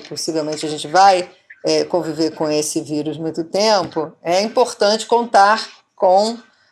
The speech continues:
a produção desses dois institutos, e que são, na verdade, os recursos que a gente tem à disposição no curto prazo. O que eu acho é que a gente não deveria ter apostado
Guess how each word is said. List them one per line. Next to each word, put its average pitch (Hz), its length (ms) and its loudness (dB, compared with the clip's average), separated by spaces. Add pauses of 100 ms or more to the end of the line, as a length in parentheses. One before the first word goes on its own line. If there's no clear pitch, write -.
a 185 80 4
produção 202 600 0
desses 214 280 -4
dois 170 880 0
institutos, 214 800 -4
e 247 100 -6
que 254 260 -6
são, 220 380 2
na 240 80 2
verdade, 240 1120 2
os 165 180 -2
recursos 202 640 -2
que - 120 -2
a 214 40 2
gente 202 300 -6
tem 202 360 0 (280)
à 175 80 2
disposição 190 840 0
no 208 340 2
curto - 340 -4
prazo. 165 680 0 (480)
O 220 140 2
que 220 260 -6
eu 214 200 6
acho 233 800 2
é 185 120 2
que 190 120 -2
a 196 80 2
gente 202 320 -4
não 214 200 0
deveria 240 640 0
ter 220 500 2
apostado 220 920 2